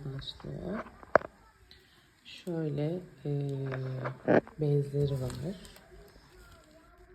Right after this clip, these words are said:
Şu şekilde. Bunu böyle koyacağız. Sonra bunu buraya böyle, bakın zaten hemen yapışıyor ve şurada, e,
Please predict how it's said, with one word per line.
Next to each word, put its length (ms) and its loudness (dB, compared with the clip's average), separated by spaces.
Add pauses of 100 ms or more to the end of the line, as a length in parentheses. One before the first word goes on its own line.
(1600)
Şu 80 -10
şekilde. 920 -6 (1000)
Bunu 200 -4
böyle 440 -2 (880)
koyacağız. 800 -4 (640)
Sonra 640 4 (120)
bunu 240 -2
buraya 420 -2
böyle, 360 -2 (800)
bakın 240 -6
zaten 340 -2
hemen 220 0
yapışıyor 680 2 (140)
ve 180 -2 (760)
şurada, 440 0 (400)
e, 80 0